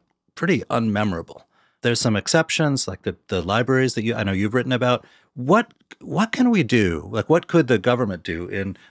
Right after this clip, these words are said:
letting this out to kind of promote something that would be t-, beautiful, to insist that whoever develops the space make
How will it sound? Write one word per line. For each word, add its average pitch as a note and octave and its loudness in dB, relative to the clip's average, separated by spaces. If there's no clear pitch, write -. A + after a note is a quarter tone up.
letting G#2 2
this F#2 -2
out F#2 -2
to A2 2
kind A#2+ 2
of G2+ -4
promote C#3 2
something B2 2
that A#2 2
would A2+ -2
be G#2+ 2
t-, - -6
beautiful, C3+ 2
to G#2 0
insist A2+ 0
that G#2 0
whoever G#2+ 2
develops G#2+ 0
the G2 -6
space - -2
make G2 -2